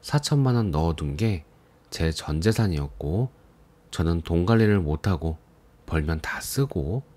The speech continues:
그렇게 살았던 것 같아요. 계획적이지 못했고, 지금 생각하면 정말 답답하고 한심한 마음이 큽니다. 정부에서 지원되는 코로나 대출금을 받아놓고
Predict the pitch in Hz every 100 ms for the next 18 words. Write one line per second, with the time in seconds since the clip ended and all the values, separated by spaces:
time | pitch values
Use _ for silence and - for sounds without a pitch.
0 | _ _ _ - 87 - 98 101 107 -
1 | 110 107 78 - 71 60 - _ _ _
2 | _ _ _ - 92 98 - 127 113 107
3 | 85 78 - 95 - 80 80 _ _ _
4 | _ - - - 76 80 92 85 73 85
5 | 117 78 - _ _ - - - 78 78
6 | - - 82 - 73 - 69 95 135 -
7 | _ - _ _ - 135 139 - 131 127
8 | 95 78 73 73 - 127 80 73 - _
9 | _ _ _ _ _ _ _ - 90 90
10 | 120 127 123 - 101 101 101 98 98 135
11 | 131 120 110 78 - 95 92 92 85 80
12 | 82 65 - 113 104